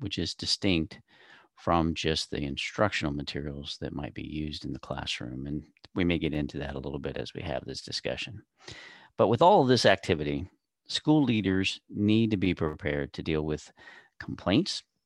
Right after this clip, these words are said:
and challenges to instructional materials in light of the legal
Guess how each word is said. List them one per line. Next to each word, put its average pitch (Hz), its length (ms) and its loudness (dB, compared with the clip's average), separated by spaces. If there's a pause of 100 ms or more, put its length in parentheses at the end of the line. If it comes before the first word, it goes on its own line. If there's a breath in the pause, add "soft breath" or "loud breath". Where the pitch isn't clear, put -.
(120)
and 62 140 -10
challenges 107 680 2
to - 80 -4
instructional 104 500 2
materials 95 460 0
in 82 80 0
light 82 220 2
of 76 80 -6
the 73 80 -2
legal 131 500 -2